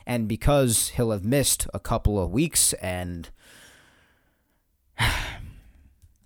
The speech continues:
heading up to playoff time, being reactivated right before that, I don't know.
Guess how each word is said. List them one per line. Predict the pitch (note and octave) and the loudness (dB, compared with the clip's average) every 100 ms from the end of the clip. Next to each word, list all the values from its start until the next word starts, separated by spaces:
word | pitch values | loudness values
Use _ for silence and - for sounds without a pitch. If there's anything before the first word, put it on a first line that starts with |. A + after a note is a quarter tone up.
| - | -4
heading | A#2+ A#2+ | 0 2
up | D3+ | 2
to | - | 2
playoff | D3 D3+ D3 - | 4 6 6 6
time, | C#3+ C#3 C3+ B2 - | 4 6 4 0 0
being | A2+ | 0
reactivated | A2+ B2+ B2+ B2+ A#2+ A2 | 4 4 2 2 0 2
right | B2 B2+ | 2 0
before | G#2+ - G#3 | 0 2 4
that, | D#3 C#3+ B2 - - _ _ _ _ - | 4 4 2 -4 -20 _ _ _ _ -6
I | A2 A2+ | -2 0
don't | |
know. | F#2+ | -2